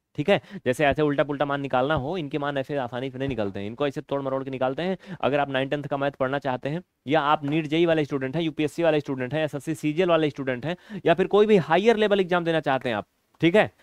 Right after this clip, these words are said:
आप पीएचडी वगैरह कर रहे हैं, या फिर आपको मैथ से एमएससी वगैरह करना है, तो ये सारी चीज़ें आपको बहुत अच्छे से आनी चाहिए, आप बीएससी ओएससी कर रहे हैं तो, ठीक है? नहीं तो ये सब मज़ा नहीं आती। मैथ वाले जो स्टूडेंट हैं उनको यहाँ दिमाग का दही बनाना पड़ता है। और हाँ,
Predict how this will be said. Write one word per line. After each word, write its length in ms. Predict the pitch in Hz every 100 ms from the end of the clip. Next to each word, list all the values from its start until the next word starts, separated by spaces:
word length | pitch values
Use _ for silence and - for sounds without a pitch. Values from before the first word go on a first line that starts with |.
| - -
आप 160 | 135
पीएचडी 320 | 143 151 139 170
वगैरह 260 | 143 143
कर 180 | 135 123
रहे 100 | 156
हैं, 60 | 165
या 60 |
फिर 160 | 151 147
आपको 540 | 139 139 131 147 131 _ _ 120
मैथ 160 | 143
से 160 | - 151
एमएससी 280 | 143 - 165
वगैरह 220 | 151 156
करना 240 | 135 139
है, 60 | 185
तो 80 | 202
ये 60 |
सारी 240 | 180 175 175
चीज़ें 220 | 175 185
आपको 300 | 180 175 190
बहुत 280 | 160 165 180
अच्छे 300 | 160 - 175
से 80 |
आनी 200 | 165 156
चाहिए, 240 | 147 131 156
आप 120 | 160
बीएससी 320 | 160 151 160
ओएससी 220 | 151 -
कर 140 | 143 127
रहे 100 | 113
हैं 80 | 101
तो, 120 | _ _ _ _ _ 139
ठीक 120 | 139
है? 160 | 180 113
नहीं 140 | 139
तो 100 | 165
ये 160 | 160 160
सब 260 | 160 135 - _ -
मज़ा 180 | 131 160
नहीं 120 | 170
आती। 240 | 160 151
मैथ 220 | 127 143 151
वाले 280 | 151 160 127
जो 400 | 110 120 120 147
स्टूडेंट 380 | 156 143 143 151
हैं 180 | 202 - _ _ _ -
उनको 280 | 131 139
यहाँ 140 | 160 160
दिमाग 240 | 151 151
का 100 | 151
दही 120 | 143
बनाना 200 | 139 123
पड़ता 240 | 107 98 95
है। 80 | - - _ _ _ _ _ _ _ -
और 120 | 139
हाँ, 220 | 156 117